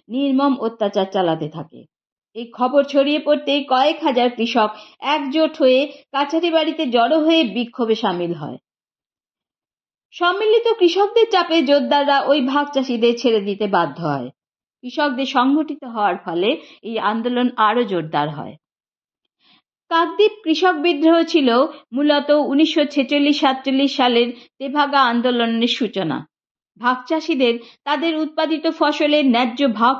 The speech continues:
পাওয়ার দাবিতে এবং জোদ্দার জমিদারদের শাসন শোষণের বিরুদ্ধে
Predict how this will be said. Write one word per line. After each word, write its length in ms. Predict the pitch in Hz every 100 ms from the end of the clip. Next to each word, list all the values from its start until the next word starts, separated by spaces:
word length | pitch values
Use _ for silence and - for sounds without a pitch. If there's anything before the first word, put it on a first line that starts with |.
| -
পাওয়ার 340 | 254 247 226
দাবিতে 480 | 214 196 196 226 254 - -
এবং 320 | 254 302 302
জোদ্দার 460 | 277 320 269 349 349
জমিদারদের 600 | 349 339 320 330 269 339
শাসন 500 | 320 311 269 330 339
শোষণের 540 | 320 254 262 269 277 262
বিরুদ্ধে 720 | 208 240 226 196 233 233